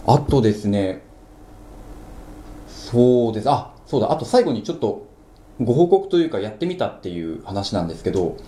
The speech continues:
昨日、まあ、ちょっとお酒を飲んでですね、えー、まあ、飲み屋で飲んできまして、まあ、その、帰ってきてからですね、酔った勢いで、あの、ライブ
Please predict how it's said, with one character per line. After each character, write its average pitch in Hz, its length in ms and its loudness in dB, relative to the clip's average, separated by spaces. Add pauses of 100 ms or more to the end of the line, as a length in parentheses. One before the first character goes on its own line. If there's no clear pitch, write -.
(680)
昨 - 140 6
日、 214 540 4 (440)
ま 156 80 0
あ、 156 40 -2
ち 214 100 4
ょ - 20 2
っ - 60 -6
と 95 260 -2
お - 60 -6
酒 190 260 0
を 190 100 4
飲 185 120 0
ん 135 40 -2
で 101 60 -2
で 85 100 -10
す - 140 -18
ね、 82 320 -8 (1120)
え 90 560 2 (280)
ー、 - 40 4
ま 185 80 10
あ、 - 40 4
飲 123 100 2
み 156 80 0
屋 135 80 0
で 95 80 -6
飲 107 120 -4
ん 104 40 -2
で 92 80 -6
き - 100 -14
ま 82 100 -10
し - 140 -14
て、 117 380 0 (600)
ま 143 120 4
あ、 - 20 -4
そ - 120 -4
の、 175 320 2 (520)
帰 - 140 4
っ 165 100 4
て - 200 -8
き - 80 -12
て 104 60 -6
か 92 60 0
ら 85 60 0
で 87 80 -8
す - 100 -12
ね、 82 220 -6 (260)
酔 185 160 8
っ - 20 -2
た 160 260 0
勢 104 360 -2
い 90 40 -8
で、 90 240 -4 (580)
あ 104 60 -6
の、 92 200 -4
ラ 120 160 6
イ 202 120 4
ブ 208 380 -2